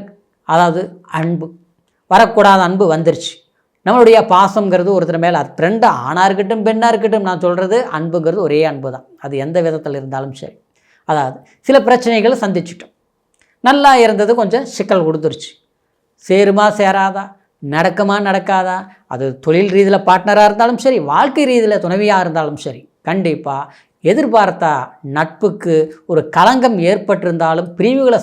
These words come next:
சந்திச்சிருந்தாலும், அதனால மன கஷ்டம், வலியும் வேதனையும் அனுபவிச்சிருந்தாலும், அதாவது ஒரு இணைவு ஏற்படும், ஒற்றுமையை கண்டிப்பா கொடுக்கும், சரிங்களா? அதே சமயம் லாபத்தை கூட்டும். கண்டிப்பா சில பிரச்சனைகள் இருக்குது, நெருக்கடி,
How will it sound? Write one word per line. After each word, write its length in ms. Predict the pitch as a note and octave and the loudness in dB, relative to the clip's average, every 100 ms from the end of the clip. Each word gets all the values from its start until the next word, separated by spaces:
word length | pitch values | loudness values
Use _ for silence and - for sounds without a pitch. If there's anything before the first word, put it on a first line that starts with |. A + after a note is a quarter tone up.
| - | 0
சந்திச்சிருந்தாலும், 920 | F3 G#3 A3 G3 E3+ D#3+ D#3+ D#3+ E3 D3+ | -2 -2 -4 -4 -2 0 0 -2 -4 -4
அதனால 320 | F#3 A3 C4+ A#3 | -2 0 0 0
மன 80 | F#3+ G#3 A3 | -2 -4 -8
கஷ்டம், 320 | - G3 E3+ | -8 -8 -4
வலியும் 300 | D#3 F#3+ F#3+ D3+ | -2 -2 -4 -4
வேதனையும் 360 | D#3 D3+ C#3 A#2 | -4 -6 -10 -10
அனுபவிச்சிருந்தாலும், 800 | D3 F#3+ F3 D#3 C3+ B2 B2 A#2+ _ _ _ _ _ C#3 | -8 -8 -8 -10 -10 -12 -14 -18 _ _ _ _ _ -4
அதாவது 320 | C#3+ B2 B2+ - _ _ - | -4 -4 -10 -16 _ _ -4
ஒரு 120 | E3+ F3 C#3+ | -2 0 0
இணைவு 260 | G#3 A3 A#3 C3+ | 0 0 -2 -4
ஏற்படும், 400 | D3 - A2+ - _ D3+ | -6 -10 -16 -18 _ -8
ஒற்றுமையை 400 | D3+ G3 F#3 F3+ - C3+ | -4 -2 0 -2 -4 -6
கண்டிப்பா 380 | D#3+ G3+ G#3 G#3 - | -4 -4 -4 -6 -2
கொடுக்கும், 400 | E3+ F#3+ - - - _ | -2 -2 -4 -8 -20 _
சரிங்களா? 320 | F#3 D#3 D3 C3 - - - _ _ F3+ | -2 -2 -2 -6 -8 -20 -20 _ _ 2
அதே 140 | D#4 E4 | 4 4
சமயம் 320 | A#3+ G3+ D#3+ G3+ - _ _ D3 D3+ | 2 2 0 -4 -16 _ _ -2 2
லாபத்தை 600 | F3+ A#3 C#4 G#3+ G3+ C#4 C#4 - | 4 4 2 0 0 0 0 -4
கூட்டும். 340 | F3 - - _ _ _ _ F3+ | -4 -6 -14 _ _ _ _ -2
கண்டிப்பா 380 | G3+ E3+ - - _ _ _ _ - | -2 -2 -6 -16 _ _ _ _ -8
சில 80 | E3 E3 | -6 -6
பிரச்சனைகள் 400 | F#3 A3 G#3+ G#3+ | -6 -6 -4 -4
இருக்குது, 300 | G#3+ G#3+ G3+ D#3+ | -6 -8 -16 -2
நெருக்கடி, 420 | E3+ C4 - G#3+ | 0 0 -2 -4